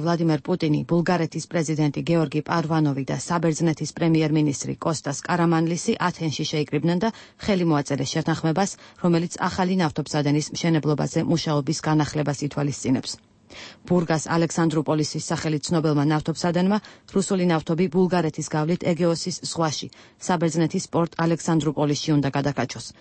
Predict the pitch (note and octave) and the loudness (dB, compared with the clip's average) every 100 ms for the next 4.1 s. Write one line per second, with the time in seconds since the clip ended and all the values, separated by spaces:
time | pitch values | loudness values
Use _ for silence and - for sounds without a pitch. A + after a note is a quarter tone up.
0 | - _ - - D#3+ D3+ G3 - D#3+ D3+ | -20 _ -4 0 2 2 2 2 2 2
1 | E3+ - - - F#3+ F3 F3 F3+ D#3+ D#3+ | -2 -4 -6 0 0 2 -2 0 0 -2
2 | - D#3 D3 D#3 D#3 D3 D3 - D#3 D3+ | 0 -2 0 -2 0 2 2 0 -2 0
3 | C#3 C3 B2+ A#2+ - - - - - G#3 | -2 0 -4 -4 -12 -20 -20 -10 0 2
4 | B3+ | 2